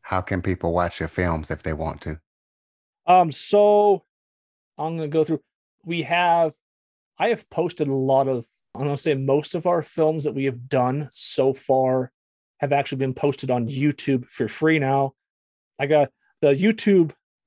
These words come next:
Speaker 2: account is Cutler Brothers Productions YouTube, and that's, that, that's a boatload of original content on there.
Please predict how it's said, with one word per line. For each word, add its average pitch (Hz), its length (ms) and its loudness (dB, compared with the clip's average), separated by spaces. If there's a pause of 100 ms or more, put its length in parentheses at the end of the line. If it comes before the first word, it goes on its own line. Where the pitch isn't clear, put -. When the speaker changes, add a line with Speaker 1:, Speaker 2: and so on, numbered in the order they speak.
Speaker 2:
account 147 500 -2
is 120 160 -4
Cutler 156 400 -2
Brothers 131 320 2
Productions 135 760 -4 (320)
YouTube, 165 360 4
and 135 120 0
that's, - 480 -2 (380)
that, 147 240 2
that's 147 140 0
a 151 60 -2
boatload 143 580 2
of 123 260 0
original 139 420 -2
content 143 560 -6
on 139 220 0
there. 135 280 2